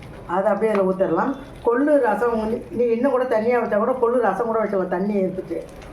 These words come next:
நான் கம்மியாக தான் வச்சுருக்கேன் இப்போ நான் இதில். இப்போ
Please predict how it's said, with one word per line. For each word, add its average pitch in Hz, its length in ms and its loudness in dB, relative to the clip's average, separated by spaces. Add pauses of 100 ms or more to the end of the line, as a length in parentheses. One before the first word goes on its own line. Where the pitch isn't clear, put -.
(100)
நான் 196 180 0
கம்மியாக 226 480 0
தான் 214 140 2
வச்சுருக்கேன் 185 320 -2
இப்போ 160 140 -4
நான் 156 160 -2
இதில். 156 240 -6 (1900)
இப்போ 196 100 -6